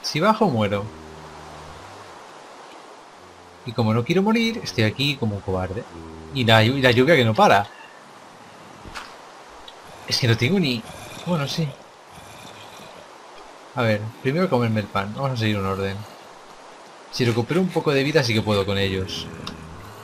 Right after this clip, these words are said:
La cuestión es esa, recuperar un poco de vida. Y cada vez hay más zombies. ¿Qué están aquí todos? ¿De toda la isla o qué? ¿Son los del, los compañeros de los del spawner que han venido aquí a vengarse?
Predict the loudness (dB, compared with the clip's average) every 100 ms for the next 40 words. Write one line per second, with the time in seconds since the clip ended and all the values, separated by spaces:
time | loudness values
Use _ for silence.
0 | -18 -18 -16 -18 -18 -18 -10 -8 -2 0
1 | 2 2 2 -2 -4 -2 2 2 0 -2
2 | 2 4 6 4 4 0 -8 -20 -16 -2
3 | 0 4 6 6 4 4 4 4 4 2
4 | -2 -8 -16 -16 -14 -8 -2 4 4 4
5 | 4 4 4 6 6 8 8 8 6 4
6 | 0 -2 -10 -20 -20 -18 -18 -18 -16 -16
7 | -18 -18 -20 -20 -20 -20 -20 -18 -18 -20
8 | -20 -20 -20 -20 -20 -20 -8 0 2 2
9 | 0 -2 -8 -8 -6 -4 0 0 2 2
10 | 0 0 0 0 0 2 2 2 2 2
11 | 2 -2 -2 -2 -4 -2 2 4 4 2
12 | 0 0 0 0 -2